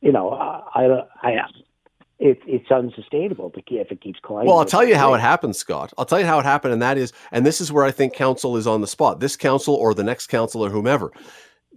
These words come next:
Speaker 2: Politicians do not like to say no, and they don't like to have to make hard decisions to cut certain programs or certain ideas. And so they just continue to let the, uh, taxes creep up. At some point, a council,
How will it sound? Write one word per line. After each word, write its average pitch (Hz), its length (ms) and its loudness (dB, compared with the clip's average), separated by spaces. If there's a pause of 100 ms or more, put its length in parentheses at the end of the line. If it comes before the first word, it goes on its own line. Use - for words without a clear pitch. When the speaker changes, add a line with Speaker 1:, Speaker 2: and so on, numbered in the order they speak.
Speaker 2:
Politicians 151 800 2
do 123 160 0
not 120 260 2
like 120 240 -4
to 110 80 -10
say 110 260 -4
no, 104 460 -2
and 110 120 -4
they 107 100 -2
don't 127 220 0
like 127 220 -2
to 120 60 -6
have 120 220 -2
to 117 80 -6
make 110 160 -2
hard 113 240 -2
decisions 117 440 -4
to - 100 -12
cut - 280 -4
certain 120 340 -4
programs 113 640 2
or 104 100 0
certain 117 360 -2
ideas. 104 720 -4 (840)
And 131 200 2
so 127 240 4
they 127 160 4
just 120 320 -4
continue 110 540 -2
to 107 580 -4
let 110 300 -6
the, 110 120 -14 (140)
uh, 107 100 -10
taxes 107 440 -6
creep 113 220 -6
up. 135 160 0
At 120 120 -2
some 214 360 2
point, 226 480 2 (840)
a 123 100 -2
council, 156 680 0